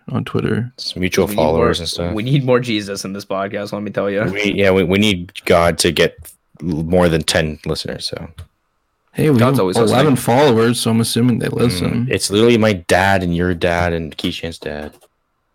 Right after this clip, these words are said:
Speaker 2: and not Aiden's dad.
Speaker 3: No, Pram doesn't listen. We'll find out if he does.
Speaker 2: Yeah.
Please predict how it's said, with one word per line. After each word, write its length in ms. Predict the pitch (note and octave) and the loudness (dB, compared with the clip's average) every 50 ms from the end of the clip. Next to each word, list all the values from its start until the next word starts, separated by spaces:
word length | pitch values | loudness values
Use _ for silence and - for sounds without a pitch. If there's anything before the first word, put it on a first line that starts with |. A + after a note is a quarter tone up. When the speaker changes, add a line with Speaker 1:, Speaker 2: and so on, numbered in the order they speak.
| _ - - F2+ | _ -18 -14 -12
Speaker 2:
and 180 | E2+ D#2 D#2+ | -12 -10 -6
not 180 | D#2+ D#2+ E2 B1+ | -4 -4 -4 -4
Aiden's 280 | - D2+ D2 D2 D2 | -6 -8 -10 -10 -12
dad. 260 | - - C2+ C#2+ D2 E2+ | -8 -8 -8 -6 -6 -6
Speaker 3:
No, 160 | E2+ - - | -6 -8 -8
Pram 320 | C3+ - - D3 C#3 E3 E3 | -6 -4 -2 -2 0 0 0
doesn't 220 | C#3 C#3 C3 G#2+ | 0 0 0 0
listen. 240 | B2 D3 - - F#2+ | 0 -2 -2 -2 -4
We'll 120 | G#2 B2 C3+ | -2 -2 -2
find 220 | - C3 B2+ C3 B2 | 0 -2 0 2 2
out 140 | C3 D3 C3+ | 2 2 2
if 60 | B2 B2 | 0 0
he 60 | A2 | 2
does. 360 | A#2+ A#2 C3+ B2+ B2 C3+ - _ _ _ _ - - - - _ - - F2+ | 2 2 2 2 0 -4 -8 _ _ _ _ -20 -20 -20 -20 _ -14 -10 -6
Speaker 2:
Yeah. 280 | F2+ F2 E2 E2+ E2+ | -4 -2 -4 -4 -6